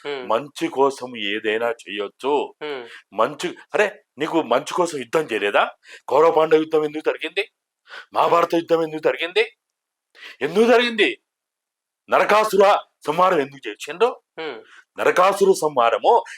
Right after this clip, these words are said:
Speaker 2: ఎందుకు చేసిండు?
Speaker 1: హ్మ్.
Speaker 2: ఈరోజు దీపావళి ఎందుకు మనం చేసుకుంటా ఉన్నాము?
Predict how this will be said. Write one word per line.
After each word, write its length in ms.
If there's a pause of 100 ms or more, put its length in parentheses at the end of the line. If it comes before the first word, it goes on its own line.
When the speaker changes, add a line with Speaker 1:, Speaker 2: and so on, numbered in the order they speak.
(100)
Speaker 2:
ఎందుకు 240
చేసిండు? 600
Speaker 1:
హ్మ్. 260
Speaker 2:
ఈరోజు 280
దీపావళి 640 (220)
ఎందుకు 320
మనం 280
చేసుకుంటా 420
ఉన్నాము? 520